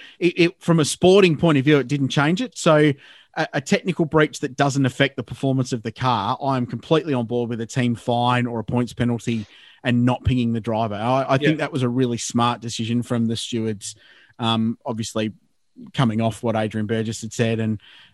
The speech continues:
Speaker 1: um, and the various people involved in that, I thought that was really good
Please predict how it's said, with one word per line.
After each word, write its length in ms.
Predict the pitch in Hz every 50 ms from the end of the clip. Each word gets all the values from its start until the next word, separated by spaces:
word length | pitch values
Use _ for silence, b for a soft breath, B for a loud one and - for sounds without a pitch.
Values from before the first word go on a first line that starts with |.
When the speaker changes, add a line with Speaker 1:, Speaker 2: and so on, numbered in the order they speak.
| b
Speaker 1:
um, 540 | - 113 113 110 110 110 107 107 110 107 104 113
and 200 | 113 113 113 110
the 40 |
various 360 | 107 117 117 113 110 107 104 -
people 260 | - 117 107 - 110
involved 340 | 107 104 107 107 117 113 -
in 100 | 120 113
that, 140 | 107 101 -
I 80 | 113 117
thought 160 | - 120 113
that 160 | 107 113 107
was 160 | 117 107 -
really 260 | 117 117 110 107 104 - _
good 240 | - 117 113 113 92